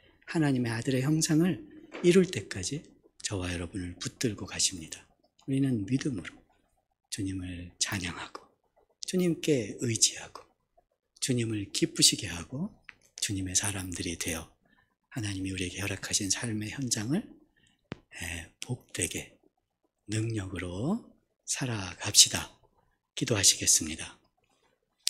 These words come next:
하나님 아버지, 감사합니다. 우리를 구원하시되 우리의 자격만큼도 아니고, 큰일 날 뻔했습니다. 주님, 우리 자격만큼 우리를 사랑하셨다면, 우리의 소원만큼도 아니고,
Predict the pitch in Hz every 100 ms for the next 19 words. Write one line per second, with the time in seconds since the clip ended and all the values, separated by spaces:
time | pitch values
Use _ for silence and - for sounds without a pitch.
0 | - - - - - 165 180 180 175 165
1 | 160 160 123 127 139 139 139 156 147 143
2 | 135 147 127 - - - - _ _ _
3 | 139 143 143 139 139 127 151 151 123 -
4 | - 95 110 190 - - _ _ _ _
5 | 123 120 120 117 117 139 139 120 - 113
6 | 113 101 92 92 104 - _ _ _ _
7 | _ _ _ _ _ - - 131 117 113
8 | - 107 101 - 98 104 98 - 107 110
9 | 117 107 - 143 139 156 170 160 151 147
10 | 135 135 135 131 - 156 147 135 - 104
11 | 101 110 - _ _ _ _ _ _ _
12 | _ _ _ _ - 165 170 165 156 190
13 | 190 175 143 127 120 107 107 92 90 98